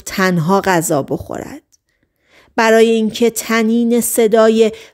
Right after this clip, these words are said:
برخورد قاشق و چنگال با بشقاب در یک خانه خالی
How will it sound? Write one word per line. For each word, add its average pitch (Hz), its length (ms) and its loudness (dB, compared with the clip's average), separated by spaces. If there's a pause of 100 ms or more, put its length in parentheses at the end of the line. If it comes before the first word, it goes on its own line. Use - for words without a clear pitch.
(120)
برخورد 220 680 2
قاشق 202 580 0
و 202 80 0
چنگال 185 800 -2 (300)
با 202 260 2
بشقاب 190 840 0 (520)
در 214 200 2
یک 220 300 2
خانه 214 640 0
خالی 196 920 -4